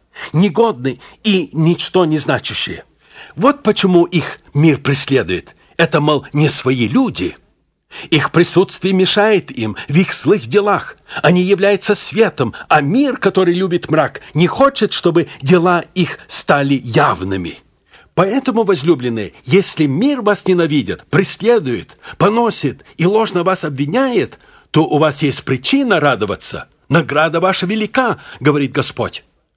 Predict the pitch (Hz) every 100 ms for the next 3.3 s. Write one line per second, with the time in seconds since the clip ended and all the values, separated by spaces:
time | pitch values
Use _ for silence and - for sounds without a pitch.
0 | _ - - - 156 - - 277 277 262
1 | 240 - 196 107 95 - - - - -
2 | 165 156 - 156 123 110 107 117 113 113
3 | 101 104